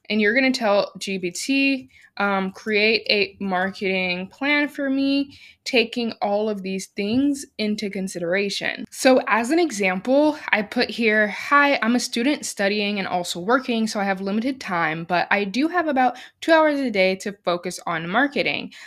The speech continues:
I prefer to focus on creating short form videos that appeal to my audience,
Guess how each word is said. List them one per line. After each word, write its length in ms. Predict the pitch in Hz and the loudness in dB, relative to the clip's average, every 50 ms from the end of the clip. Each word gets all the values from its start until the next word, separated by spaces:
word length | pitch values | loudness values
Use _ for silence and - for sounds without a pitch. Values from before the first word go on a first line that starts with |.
| - - | -8 -2
I 100 | - - | 0 0
prefer 340 | 220 226 285 269 277 269 285 320 | 2 2 2 2 4 4 4 4
to 60 | 339 | 2
focus 300 | 339 285 240 240 233 - | 0 0 0 0 -2 -2
on 140 | 240 233 226 | -4 -4 -2
creating 260 | - 208 190 185 180 | -2 -2 -2 -2 -2
short 300 | 185 - 220 170 - - | -4 -2 -4 -4 -4 -4
form 200 | - 175 170 202 | -6 -4 -2 0
videos 360 | 294 311 311 302 294 294 277 | 2 2 4 4 4 2 2
that 100 | 269 247 | 0 -2
appeal 300 | 262 262 - 202 196 190 | -2 -2 -2 -2 -2 -2
to 100 | 196 - | -2 -4
my 140 | 165 147 - - | -4 -2 0 2
audience, 520 | 240 269 277 269 269 269 262 254 262 - | 2 2 2 2 0 2 0 0 -2 -4